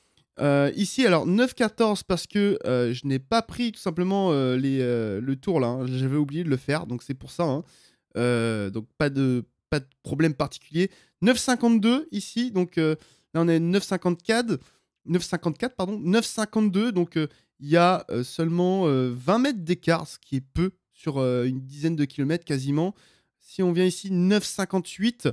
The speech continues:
et, euh, neuf cinquante-huit là également, sachant que, euh, hop, les deux derniers tracés étaient en, euh, G P S automatique.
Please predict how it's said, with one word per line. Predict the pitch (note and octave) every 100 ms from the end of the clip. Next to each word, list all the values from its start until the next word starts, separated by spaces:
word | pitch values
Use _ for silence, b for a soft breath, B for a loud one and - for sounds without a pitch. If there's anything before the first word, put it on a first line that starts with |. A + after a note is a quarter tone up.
| b b b -
et, | G3 - -
euh, | C3+ C3
neuf | E3 A#3
cinquante-huit | - G#3 G3 F3 G#3 -
là | - D#3+ F3 F3+ -
également, | E3+ E3 D#3+ E3+ G#3+ A#3 b b b
sachant | - D3+ - C4
que, | - - A#3+ C4 -
euh, | C#3+ C#3 C3+ B2+ B2+ A#2 D#3+
hop, | A3 - C3+ - b b _
les | - D3 E3 D3
deux | D3 C4 B3
derniers | F3+ G3+ G3+ G#3
tracés | G#3 - F#3 - B3 -
étaient | E3 E3 A3 A#3+ -
en, | D#3+ F#3 F#3 C#3+
euh, | C3 A#2+ A2 A2 A#2
G | C3
P | C#3+ G3+
S | B3 - -
automatique. | C4+ D#4+ D4 C4+ B3+ A#3+